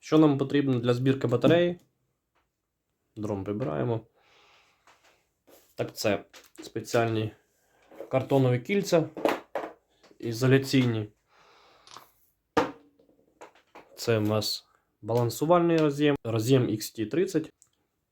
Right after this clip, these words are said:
паяльна станція або паяльник та зварювальний точковий апарат і нікелева стрічка. Спочатку підготуємо батареї,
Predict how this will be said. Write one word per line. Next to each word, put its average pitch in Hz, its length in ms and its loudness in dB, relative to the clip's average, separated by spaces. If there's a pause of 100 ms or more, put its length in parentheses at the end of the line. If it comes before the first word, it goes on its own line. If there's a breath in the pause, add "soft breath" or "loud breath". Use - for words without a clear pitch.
(120)
паяльна 135 380 4
станція 185 600 0 (300)
або 113 220 -6
паяльник 139 580 2 (560)
та 104 540 0 (1160)
зварювальний 147 680 6
точковий 139 360 -2
апарат 113 360 -4
і 117 100 -6
нікелева 104 920 0
стрічка. - 460 -12 (340)
Спочатку 160 420 -2
підготуємо 139 500 4
батареї, 175 540 4